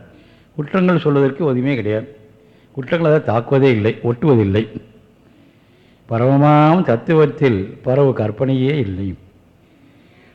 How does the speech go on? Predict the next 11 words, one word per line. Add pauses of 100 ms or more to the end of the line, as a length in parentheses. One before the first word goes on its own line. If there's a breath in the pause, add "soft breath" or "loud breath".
அடுத்து
கற்பனை
எப்படி
சொல்ல
முடியும்? (320)
எதுவுமே
கிடையாது. (960 soft breath)
அப்போ (100)
சொல்கிறோமே, (1040 loud breath)
அதான்
அனுபவிச்சிருமாயே,